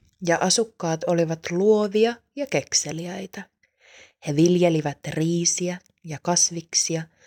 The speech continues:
ja pitivät karjaa. He olivat taitavia käsityöläisiä ja valmistivat huolellisia esineitä. Kaupankäynti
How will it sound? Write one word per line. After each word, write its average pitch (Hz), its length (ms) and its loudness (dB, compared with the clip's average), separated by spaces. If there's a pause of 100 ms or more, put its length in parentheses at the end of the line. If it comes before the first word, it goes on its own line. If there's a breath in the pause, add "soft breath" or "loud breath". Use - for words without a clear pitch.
(180 soft breath)
ja 185 80 -6
pitivät 240 440 -4
karjaa. 180 640 -6 (960 soft breath)
He - 120 -6
olivat 165 440 2
taitavia 151 540 -2
käsityöläisiä 180 1160 -4 (460 soft breath)
ja 185 80 0
valmistivat 175 840 -2
huolellisia 156 880 0
esineitä. 175 760 -6 (1300 loud breath)
Kaupankäynti 165 880 -2